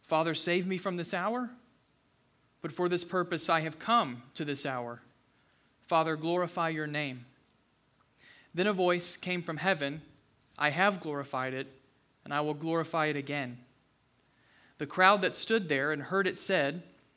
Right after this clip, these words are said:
and heard it said that it had thundered. Others said, "An angel has spoken to him." Jesus answered,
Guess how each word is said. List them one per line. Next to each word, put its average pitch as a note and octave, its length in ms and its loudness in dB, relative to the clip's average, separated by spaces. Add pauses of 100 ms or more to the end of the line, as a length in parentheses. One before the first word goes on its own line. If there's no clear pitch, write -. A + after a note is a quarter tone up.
(180)
and E3+ 140 -2
heard F#3 220 4
it D3+ 100 2
said F3+ 220 0
that E3+ 100 2
it E3 80 0
had D#3 180 -4
thundered. G3 400 -4 (560)
Others F3 480 2
said, D3 360 0
"An D#3+ 160 -2
angel E3+ 460 2
has C3+ 140 -4
spoken C3+ 420 -4
to B2 100 -8
him." B2 240 -12 (800)
Jesus F3+ 400 0
answered, D#3+ 560 -2